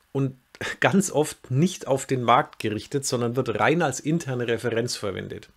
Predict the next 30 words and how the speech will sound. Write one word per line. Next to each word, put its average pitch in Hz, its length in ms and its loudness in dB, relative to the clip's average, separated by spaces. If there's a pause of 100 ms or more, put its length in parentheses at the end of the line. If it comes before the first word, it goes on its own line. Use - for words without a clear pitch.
(600)
Schlimmer 165 340 8
noch, 208 280 6 (920)
wenn 120 380 0 (380)
die 101 300 -4 (120)
Einführung 120 680 4 (160)
irgendwelcher 131 480 2
agiler 117 580 4
Frameworks 165 760 4 (500)
von 127 200 2
ganz 127 220 6
oben 160 240 4
verordnet 127 560 2
wird, 160 240 0 (420)
dann 131 140 2
ist 117 260 -2
das 175 160 6
ja 185 140 6
erst 147 240 -2
einmal 165 200 2
eine 117 220 -2
starre 127 400 0
Regel 120 320 0
und 101 200 -8 (300)
diese 165 340 2
starre 113 460 2
Regel 139 340 0
hebelt 135 460 -2
das - 220 -4
Denken 127 420 -2
aus. - 580 -2